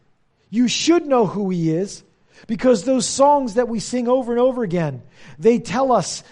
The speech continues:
that God hears the righteous and doesn't listen to sinners. So the fact that God granted Jesus the ability to give me sight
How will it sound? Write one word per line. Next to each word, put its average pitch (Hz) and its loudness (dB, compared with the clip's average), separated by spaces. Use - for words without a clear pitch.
that 170 -4
God 240 2
hears 233 -6
the 214 -6
righteous 202 -2
and 165 -6
doesn't 175 -6
listen 160 -10
to 160 -10
sinners. 147 -8
So 190 0
the 175 0
fact 247 -2
that 175 -4
God 220 0
granted 208 -2
Jesus 208 -4
the 196 -6
ability 202 2
to 175 0
give 165 -4
me 170 -8
sight 214 -2